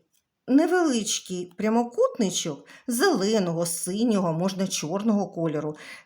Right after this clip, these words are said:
для, для того, щоб закріпити прутики всі, е, на основі мітли. Спочатку викладаємо нашу роботу. Викладаємо ручку, вона буде ось так навкіс лежати. Потім викладаємо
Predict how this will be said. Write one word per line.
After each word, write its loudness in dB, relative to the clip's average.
для, -2
для 0
того, 0
щоб 0
закріпити -2
прутики -4
всі, -6
е, 2
на 2
основі 2
мітли. -2
Спочатку 0
викладаємо 2
нашу 0
роботу. -8
Викладаємо 2
ручку, -6
вона -2
буде -4
ось -2
так -4
навкіс -2
лежати. -2
Потім 2
викладаємо 2